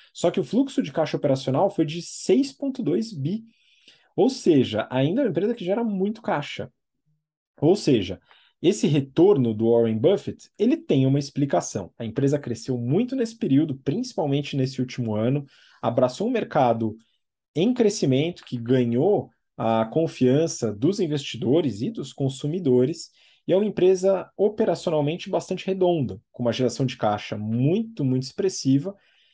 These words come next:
e que tem uma diversificação de portfólio, como a Mayara comentou aqui em outros exemplos,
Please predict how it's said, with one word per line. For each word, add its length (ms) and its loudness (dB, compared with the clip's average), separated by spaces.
e 140 2
que 380 -4
tem 200 2
uma 140 2
diversificação 640 -2
de 100 -12
portfólio, 520 0
como 160 0
a 20 2
Mayara 260 2
comentou 320 -2
aqui 140 -6
em 60 2
outros 360 2
exemplos, 640 -2